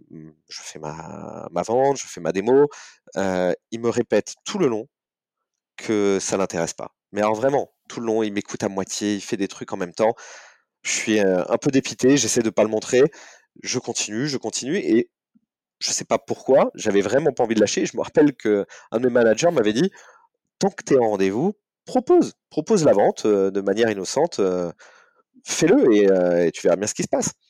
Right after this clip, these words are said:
Et, et pourtant, il a pas, il, il continue à me dire que ça l'intéresse pas. Et je lui dis, « Bon, on va passer maintenant à la question qui nous intéresse tous. Je vous installe quand ? » Ce qui était complètement effronté, alors <laughs> qu'il y avait, il m'a donné aucun point d'intérêt. Et je ne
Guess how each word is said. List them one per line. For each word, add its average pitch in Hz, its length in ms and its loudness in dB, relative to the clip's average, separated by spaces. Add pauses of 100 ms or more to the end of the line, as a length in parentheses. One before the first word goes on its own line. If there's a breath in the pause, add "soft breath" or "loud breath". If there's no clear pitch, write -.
(600 loud breath)
Et, 107 840 4
et 120 80 -8
pourtant, - 260 -8
il 110 120 -2
a 90 60 -2
pas, - 160 -16
il, 107 120 -12
il - 100 -8
continue 110 360 -10
à - 20 -4
me 110 60 -12
dire 92 100 -10
que - 80 -18
ça - 80 -8
l'intéresse 80 320 -6
pas. 135 140 0
Et 147 40 2
je 123 60 -8
lui 110 60 -6
dis, « 123 100 -2
Bon, 156 120 2 (640 soft breath)
on - 100 -4
va 107 80 2
passer 113 240 -2
maintenant 110 300 0
à 101 40 4
la 92 80 4
question 117 240 -8
qui 113 140 -16
nous 101 80 -8
intéresse 104 360 0
tous. - 280 -8
Je - 140 -8
vous 147 120 0
installe 160 280 4
quand ? » - 240 0 (640 loud breath)
Ce - 100 -10
qui 107 100 -2
était 104 140 -6
complètement 113 420 -2
effronté, 147 480 0
alors 113 200 4
<laughs> - 0 -
qu'il - 100 -4
y - 180 0
avait, 151 420 4 (180 loud breath)
il - 100 -14
m'a 117 100 4
donné 120 220 4 (100)
aucun 160 300 4
point 135 180 -2
d'intérêt. 127 400 4 (560 loud breath)
Et 104 200 2
je 98 180 -6
ne 101 80 -14